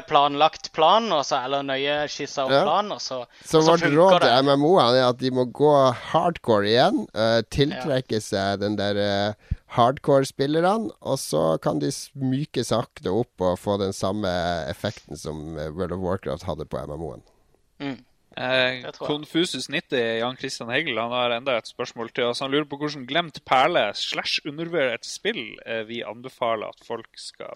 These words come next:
Speaker 3: prøve. Og her blir det jo helt random. Eh, det er et spill jeg tenkte på i går da jeg hørte på Player One Podcast, en veldig bra, eh, podcast som jeg anbefaler folk å høre. Og der har han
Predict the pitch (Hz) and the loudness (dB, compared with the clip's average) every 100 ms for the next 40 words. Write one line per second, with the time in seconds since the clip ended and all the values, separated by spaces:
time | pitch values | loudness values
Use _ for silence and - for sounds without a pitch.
0 | - 113 107 - _ _ - _ - 107 | -10 -8 -8 -10 _ _ -20 _ -6 0
1 | 139 156 131 113 113 135 127 139 156 107 | 2 4 2 2 0 0 2 0 0 -6
2 | 104 104 107 107 107 107 113 131 - 156 | -8 -10 -6 -4 -2 -2 -2 -4 -4 -2
3 | 147 113 135 - 139 127 113 113 113 113 | -2 -2 -6 -12 -8 -4 -2 -4 -6 -8
4 | 113 151 196 113 104 127 - - 107 104 | 0 4 4 4 0 -4 -12 -8 -4 -4
5 | _ _ _ _ _ _ 135 151 151 143 | _ _ _ _ _ _ 0 4 4 4
6 | 156 143 - 190 - 117 101 - 110 131 | 0 0 -2 -2 0 0 0 -8 -6 -4
7 | 135 110 117 123 110 95 92 78 - - | -2 -2 0 0 0 -2 -4 -8 -12 -14
8 | 123 - 120 - - - - 104 113 - | -14 -16 -18 -16 -20 -18 -20 -20 _ -12
9 | 113 107 - 113 - - 101 117 139 131 | -12 -12 -16 -18 -18 -18 -4 2 4 2
10 | 104 113 139 139 131 123 113 110 | -2 -2 -2 0 0 0 -2 -6